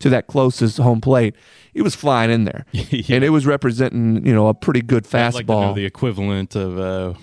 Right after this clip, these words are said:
Speaker 2: what kind of speed they were.
Speaker 1: Yeah, well, it, it, it was coming pretty
Speaker 2: 'Cause they
Speaker 1: quick.
Speaker 2: were only about ten feet away.
Speaker 1: And I tell you what, and I really feel like from a,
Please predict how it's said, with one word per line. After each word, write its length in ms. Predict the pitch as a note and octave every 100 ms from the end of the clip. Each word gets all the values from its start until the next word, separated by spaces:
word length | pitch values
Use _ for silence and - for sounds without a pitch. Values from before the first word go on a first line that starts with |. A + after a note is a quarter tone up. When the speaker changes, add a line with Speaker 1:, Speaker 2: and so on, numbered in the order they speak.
| _ -
Speaker 2:
what 140 | G2+
kind 140 | G2+
of 60 | F2+
speed 280 | - G#2+ F#2+
they 100 | F#2
were. 80 | F#2
Speaker 1:
Yeah, 300 | - C#3+ A2 G#2+
well, 220 | B2+ B2
it, 140 | C3 -
it, 160 | D#3
it 40 | D#3+
was 200 | F#3 -
coming 320 | F#3+ D#3+ B2+
pretty 220 | C#3 A2
Speaker 2:
'Cause 80 | G2+
they 60 | B2
Speaker 1:
quick. 100 | A2+
Speaker 2:
were 120 | A2+
only 280 | A#2 G2+ F#2+
about 440 | E2 G#2+ G2+ F#2+ _ _ _
ten 260 | - G#2
feet 200 | F2+ G#2
away. 220 | F2+ F2+ E2+ E2+ _
Speaker 1:
And 80 | C3+
I 20 |
tell 160 | C3+ A#3
you 80 | G#3
what, 300 | A3 D#3+ - -
and 100 | C3+
I 80 | C3
really 380 | C3+ D#3+ A3+ G#3+
feel 420 | - F3 F#3 E3
like 440 | A#2+ A2 A2 -
from 420 | - B2+ A#2+ A#2 -
a, 480 | A#2 A#2 A2+ A2+